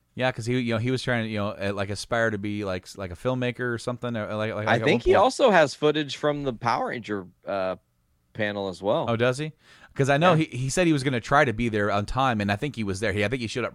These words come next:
Speaker 1: right before we started, and, uh, and, and did film it. So that's cool. But what I also, the, the other thing that I remember is that when we started, and, like, we weren't advertised,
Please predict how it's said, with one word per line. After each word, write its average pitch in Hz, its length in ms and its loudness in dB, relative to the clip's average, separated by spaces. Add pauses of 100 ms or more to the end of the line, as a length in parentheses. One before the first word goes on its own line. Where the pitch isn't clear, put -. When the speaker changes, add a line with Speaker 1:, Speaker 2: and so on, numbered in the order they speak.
Speaker 1:
right 95 200 0
before 104 240 -6
we 95 120 -6
started, 95 380 -4 (680)
and, 101 380 -4
uh, 90 220 -2 (120)
and, 92 200 -8
and 90 180 -6
did 95 160 -4
film 110 260 -4
it. 92 140 -8 (140)
So 120 160 -4
that's 123 220 0
cool. 110 380 -2 (760)
But 117 400 -2
what 120 140 -2
I 120 200 0 (220)
also, 143 400 4
the, 117 200 0
the 117 160 2
other 143 120 4
thing 139 140 0
that 117 100 0
I 107 40 0
remember 107 320 0
is 101 120 -2
that 107 140 -6
when 113 140 -2
we 101 100 -4
started, 113 640 0
and, 110 100 -6
like, 107 200 -2
we 127 160 -2
weren't 185 240 0
advertised, 101 760 -4